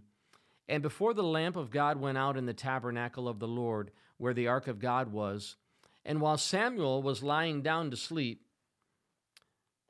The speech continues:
the Lord called to Samuel, and he answered, 'Here I am.'" Now, now Samuel wa-, had been dedicated, uh, to the priesthood.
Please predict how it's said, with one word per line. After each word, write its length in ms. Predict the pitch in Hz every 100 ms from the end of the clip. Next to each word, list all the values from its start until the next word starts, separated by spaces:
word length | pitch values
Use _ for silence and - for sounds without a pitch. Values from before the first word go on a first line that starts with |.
| _ _ _ _ 139
the 80 |
Lord 320 | 143 175 202 -
called 320 | - 185 180
to 80 | 147
Samuel, 600 | 156 139 117 95 - - _ _ _ _ _ _ _ _
and 160 | 127 135
he 100 | 147
answered, 340 | 175 - 143
'Here 240 | 151 165 156
I 100 | 151
am.'" 400 | 170 110 - - _ _ - - _ -
Now, 180 | 151 147
now 140 | 175 156
Samuel 680 | - 220 269 214 151 139 131
wa-, 200 | 135 147
had 240 | 139 160
been 200 | 139 131
dedicated, 840 | 117 165 185 - 143 127 113 110 113 _ _ _ _ _
uh, 160 | 131 120
to 140 | - 180
the 120 | 156
priesthood. 640 | - 156 143 - 107 104